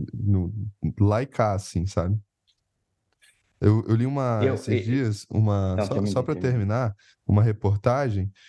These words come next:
Speaker 1: que tava falando que daqui a dez anos, mais ou menos, o, a tendência do,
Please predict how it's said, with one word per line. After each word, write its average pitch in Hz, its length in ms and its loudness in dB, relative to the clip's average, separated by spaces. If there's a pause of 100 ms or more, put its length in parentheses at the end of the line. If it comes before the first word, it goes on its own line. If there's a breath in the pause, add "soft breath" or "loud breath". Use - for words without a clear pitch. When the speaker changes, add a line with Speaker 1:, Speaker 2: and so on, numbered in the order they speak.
(180 loud breath)
Speaker 1:
que 117 120 6
tava 120 300 4
falando 123 400 0
que 117 300 -2
daqui 110 320 0
a 107 220 0
dez 110 460 0
anos, 110 240 0
mais 98 200 2
ou 95 80 2
menos, 107 540 0 (440)
o, 107 320 2
a 110 100 2
tendência 127 1040 0 (180)
do, 95 760 2